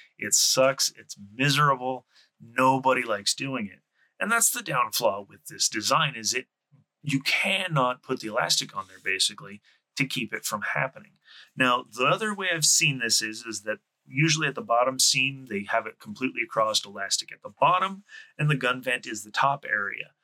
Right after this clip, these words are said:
Again, if you're wearing this jacket, stand by, because most people are gonna look at you like you're probably carrying a firearm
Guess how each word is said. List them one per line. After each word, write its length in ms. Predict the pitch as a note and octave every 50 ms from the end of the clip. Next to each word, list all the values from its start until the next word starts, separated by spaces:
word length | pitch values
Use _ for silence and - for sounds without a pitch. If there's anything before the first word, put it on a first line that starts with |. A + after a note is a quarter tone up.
| _ _ _ _ _ -
Again, 540 | A#2+ A#2 A2 A#2+ A#2+ B2+ C#3+ D#3 D#3 G3 - _ _ _ _ _ _ _ _ _ _ _ _ _
if 280 | - G3 G3+ G#3 - -
you're 160 | C4+ C4+ C4
wearing 360 | C4 C4 C4 C4+ C#4 C#4+ C#4+
this 200 | C4+ C#4 C4+ C4
jacket, 540 | - - C#4 C4+ C4 B3+ - - A2+ - - _ _ _ _ _ _ _ _ _ _ _ _ _ _
stand 380 | - - - - G3+ A3 B3 A#3
by, 240 | G3+ G#3 G#3+ G#3+ F3+
because 320 | B2 - - C#3 C3+ C3
most 240 | C3+ E3+ A3 G#3+ -
people 220 | - A3 G#3 F#3+
are 80 | F#3+ F3
gonna 160 | F3 D#3+ D3+
look 140 | C#3+ C3+ B2+
at 80 | - -
you 120 | - D3
like 220 | C3+ C#3 C3+ C3
you're 80 | - -
probably 300 | - - A#2 A2+ G#2 A2+
carrying 400 | G#2+ - - A2 G#2 G2 G2+ G2 G2
a 60 | -
firearm 540 | - - - G2 F#2+ F#2 F2+ - - -